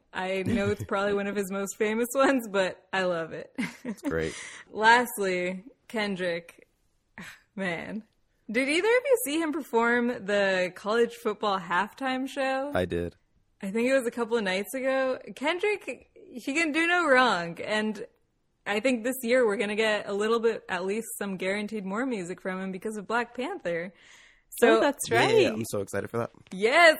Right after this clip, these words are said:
Speaker 1: I'm so excited. Back to Damn, though. Damn followed Kendrick's previous album's kind of narrative format, which is something that I've always really loved about him. But it also provided such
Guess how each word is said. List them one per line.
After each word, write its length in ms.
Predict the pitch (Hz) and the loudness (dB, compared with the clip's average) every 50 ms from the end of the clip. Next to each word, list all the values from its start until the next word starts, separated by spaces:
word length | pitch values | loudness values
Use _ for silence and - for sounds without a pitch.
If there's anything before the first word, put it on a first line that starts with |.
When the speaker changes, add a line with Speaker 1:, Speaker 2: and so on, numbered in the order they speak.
| - - | 2 2
Speaker 1:
I'm 220 | 220 254 311 359 339 - - | 4 4 4 2 0 0 4
so 180 | 269 294 339 339 | 6 6 6 4
excited. 800 | 339 311 - - 320 320 349 359 285 254 214 196 190 185 175 180 - - _ _ | 0 -4 -2 2 2 4 4 4 4 4 4 4 2 -2 -4 -8 -12 -14 _ _
Back 280 | 214 - 240 262 285 - | -2 4 4 4 4 4
to 100 | - 226 | 0 -2
Damn, 420 | 208 196 202 233 277 302 269 240 185 | 0 0 2 2 4 2 2 2 2
though. 300 | 190 180 175 170 175 180 | 0 2 2 0 0 -2
Damn 380 | 175 208 214 240 302 339 330 | -2 -2 -2 0 0 -2 -2
followed 460 | 277 - 254 254 247 247 240 233 233 | -2 0 0 2 4 4 4 4 2
Kendrick's 480 | 233 233 208 202 202 196 196 185 - - | 0 -4 -6 -4 -4 -4 -6 -6 -8 -12
previous 520 | - - - 196 190 190 180 202 196 190 190 - - - | -16 -10 -6 -6 -4 -4 -2 -4 -4 -4 -6 -8 -8 -4
album's 580 | 180 180 180 180 170 185 180 180 180 175 175 175 - - - _ _ _ _ _ _ _ | -2 -2 0 -2 -2 -4 -6 -4 -6 -6 -6 -8 -10 -12 -12 _ _ _ _ _ _ _
kind 160 | - 214 214 233 | -6 -2 0 0
of 220 | 233 196 165 160 | 0 -2 -4 -6
narrative 600 | 170 170 170 170 175 175 196 226 240 277 277 262 269 | -8 -6 -6 -4 -2 2 2 2 2 2 0 -4 -4
format, 500 | - 285 269 277 269 262 269 262 262 226 | -2 -2 0 0 0 0 0 0 0 0
which 160 | 208 196 - | -2 -4 -4
is 100 | 208 185 - | -8 -8 -6
something 300 | 220 214 214 220 214 208 | -6 -4 -4 -4 -4 -4
that 100 | 196 190 | -4 -4
I've 120 | 185 185 170 | -4 -4 -4
always 360 | 180 185 185 190 185 180 170 | -4 -4 -4 -4 -4 -6 -8
really 640 | 170 180 190 190 185 202 214 220 220 202 196 185 175 | -12 -12 -12 -10 -6 -4 -2 0 0 0 0 -2 -2
loved 400 | 170 175 175 180 175 165 156 - | -2 -2 -2 -2 -4 -4 -6 -8
about 340 | 175 - 175 175 170 - 180 | -6 -4 -4 -4 -4 -4 -6
him. 440 | 175 175 170 165 165 165 165 170 170 - _ _ _ _ _ _ _ - | -8 -8 -8 -8 -8 -8 -10 -12 -12 -16 _ _ _ _ _ _ _ 0
But 320 | 214 214 214 214 196 - - | 2 4 4 4 2 2 0
it 140 | 208 208 | 0 2
also 260 | 226 247 247 - 370 320 | 2 2 2 0 -4 -6
provided 500 | - 262 226 196 214 220 233 233 220 226 - | -6 -6 -2 0 0 2 2 2 0 0 -2
such 200 | - 226 214 - | -4 -4 -4 -4